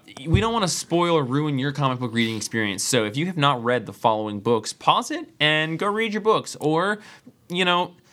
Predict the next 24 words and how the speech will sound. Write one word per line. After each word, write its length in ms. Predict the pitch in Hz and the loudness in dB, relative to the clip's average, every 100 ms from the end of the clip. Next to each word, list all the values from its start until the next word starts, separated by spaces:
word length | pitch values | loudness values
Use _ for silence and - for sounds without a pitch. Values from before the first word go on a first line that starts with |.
| _ _ | _ _
there's 240 | 160 208 226 | -2 -2 0
nothing 380 | 349 359 233 180 | -4 0 0 0
huge 840 | 143 - - - 202 220 220 170 | -2 -6 -6 0 2 4 2 0
in 120 | 180 | 0
any 180 | 165 165 | 0 0
of 160 | 156 139 | 0 0
these 320 | 156 160 143 | 0 0 0
issues 500 | 147 139 143 135 123 | 0 0 2 0 0
that 100 | 117 | -2
are 60 | 110 | 0
spoiler 560 | - - 143 135 117 107 | -2 0 0 2 0 -2
worthy. 720 | 101 104 98 92 92 90 85 - - | 0 0 0 -4 -4 -4 -6 -12 -20
So 420 | - - 170 160 | -6 -2 2 2
just 200 | 156 214 | 2 -2
sort 100 | 214 | -4
of 100 | 254 | -2
bear 180 | 147 175 | 0 0
with 180 | 160 220 | 0 -2
us, 200 | 92 80 | -4 -4
hang 200 | 123 151 | 0 2
out, 240 | 147 156 78 | 2 0 -2
have 140 | 127 | -4
some 120 | 139 | -6
fun. 320 | 123 139 127 | -4 -2 -2